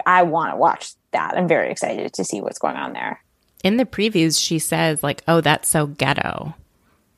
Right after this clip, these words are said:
Speaker 2: And I feel like
Speaker 1: <sighs>
Speaker 2: that, you know, we're, we're hearing that a lot in Potomac, too.
Speaker 1: I just, I, like, I, it's, I can't talk. I, I shouldn't have a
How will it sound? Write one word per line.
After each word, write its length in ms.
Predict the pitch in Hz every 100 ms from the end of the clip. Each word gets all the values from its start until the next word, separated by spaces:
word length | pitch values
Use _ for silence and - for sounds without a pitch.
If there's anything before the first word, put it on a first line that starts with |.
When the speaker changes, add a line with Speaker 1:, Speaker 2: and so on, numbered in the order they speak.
| _ _ -
Speaker 2:
And 140 | 165
I 80 | 139
feel 340 | 151 - 160 151
like 300 | 147 139 - - - - _
Speaker 1:
<sighs> 380 | - - _ -
Speaker 2:
that, 180 | 180 - -
you 160 | - 175
know, 100 | 151
we're, 180 | 190 208
we're 100 | 226
hearing 360 | 254 240 220
that 160 | 185 160
a 60 | 156
lot 200 | 156 151
in 120 | 151
Potomac, 640 | - - 147 151 165 -
too. 440 | - 156 160 202 233 _ _ _ _ _ _ _ _
Speaker 1:
I 100 | 247
just, 240 | 254 - -
I, 100 | - -
like, 140 | 214 -
I, 300 | 202 208 214 - _ - - _ -
it's, 300 | 202 202 - _
I 200 | 190 202
can't 340 | 240 247 233 -
talk. 380 | 156 151 - _ -
I, 200 | 180 196
I 40 |
shouldn't 340 | 190 247 240 233 - 196
have 320 | 190 196 185 -
a 240 | 185 165